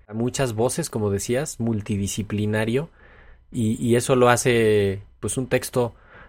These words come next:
eh, multicolor, ¿no? Asunción Álvarez del Río, Roger Bartra, Marisa Belaustegui Goitia Ruiz, Sergio García Ramírez,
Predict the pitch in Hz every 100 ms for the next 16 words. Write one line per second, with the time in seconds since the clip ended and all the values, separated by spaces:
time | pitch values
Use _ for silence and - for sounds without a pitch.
0 | - - 104 104 104 104 - 120 110 123
1 | 104 117 120 123 123 113 127 139 - 117
2 | 135 131 123 117 110 101 104 104 127 135
3 | 131 120 117 113 104 110 113 - 117 113
4 | - _ _ 104 107 117 117 - 120 117
5 | 113 107 107 98 95 95 - - 104 98
6 | 98 101 110 104 104 101 95 110 131 -
7 | - _ _ _ _ - 123 127 117 110
8 | 131 127 123 139 143 139